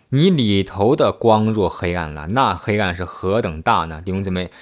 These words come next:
我们里头的光如果黑暗了，那黑暗是何等大？所以黑暗遮盖大地，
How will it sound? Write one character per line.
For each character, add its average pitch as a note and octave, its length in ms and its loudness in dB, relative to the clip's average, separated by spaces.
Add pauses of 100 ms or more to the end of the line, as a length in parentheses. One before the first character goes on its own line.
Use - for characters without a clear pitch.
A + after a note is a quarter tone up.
(180)
我 A#2+ 80 2
们 F3 220 6
里 G#2 240 4
头 B2 120 0
的 B2 120 2
光 C3 280 4
如 A#2 60 -2
果 G#2+ 100 0
黑 G#2+ 200 -2
暗 G2 120 0
了， E2+ 120 -4
那 B2+ 180 -2
黑 A2+ 220 -2
暗 G2 100 -2
是 F#2+ 80 -8
何 F2+ 180 -6
等 E2 200 -8
大？ - 240 -2 (1000)
所 G3 160 4
以 D3+ 240 4 (120)
黑 D#3 260 4
暗 A#2+ 220 0
遮 A#2 100 -4
盖 G#2+ 120 -2
大 F#2 180 2
地， F#2 220 -6